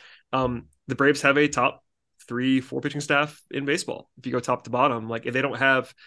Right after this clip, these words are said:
necessarily, you know, the rotation is not the sexiest nationally, uh, es-, especially if you don't have, uh, any idea what Strider's gonna be yet, um, nationally. I think people are probably starting to figure out Strider 'cause he's got, uh, the charisma that he has. But, you know, Fried, as good as he is,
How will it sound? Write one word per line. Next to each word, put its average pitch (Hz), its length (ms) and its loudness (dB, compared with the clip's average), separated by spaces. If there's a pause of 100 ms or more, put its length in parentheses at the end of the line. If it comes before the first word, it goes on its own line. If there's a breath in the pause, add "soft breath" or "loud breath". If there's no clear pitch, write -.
(160 soft breath)
necessarily, 131 800 0 (180 soft breath)
you 127 60 -4
know, 123 100 0
the 120 60 -2
rotation 131 480 0
is 127 140 -4
not 123 200 0
the 123 60 -6
sexiest 127 800 -2
nationally, 139 720 0 (460 soft breath)
uh, 131 260 -10
es-, - 220 -14
especially 135 280 -4
if 123 60 -2
you 123 60 -2
don't 120 140 0
have, 123 280 -2
uh, 120 180 -4
any 127 140 -2
idea 120 200 0
what 120 80 -2
Strider's 120 260 -2
gonna 123 160 -2
be 127 140 -2
yet, 131 280 0
um, 113 160 -4
nationally. 127 380 0
I 131 60 0
think 135 140 -4
people 147 200 0
are 127 40 -2
probably 131 220 0
starting 120 220 -2
to - 40 -8
figure 131 200 4
out 127 160 2
Strider 143 320 4
'cause 131 160 -6
he's 117 120 -4
got, 123 260 0 (260 soft breath)
uh, 120 140 -4
the 120 80 -2
charisma 135 400 2
that 135 100 2
he 131 100 2
has. 131 360 2
But, 123 200 0 (180 loud breath)
you 160 80 2
know, 151 60 4
Fried, 151 360 2
as 135 100 0
good 139 160 4
as 135 100 0
he 131 200 2
is, 127 340 2